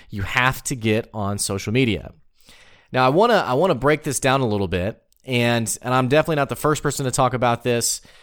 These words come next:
Uh, and I've already mentioned, you know, companies are already full steam ahead on this.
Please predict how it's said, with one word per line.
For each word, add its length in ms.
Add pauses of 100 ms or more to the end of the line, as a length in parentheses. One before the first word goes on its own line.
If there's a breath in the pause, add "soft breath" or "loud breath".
(240 soft breath)
Uh, 280
and 140
I've 140
already 160
mentioned, 340
you 60
know, 100
companies 500
are 160
already 540
full 320
steam 240
ahead 200
on 240
this. 340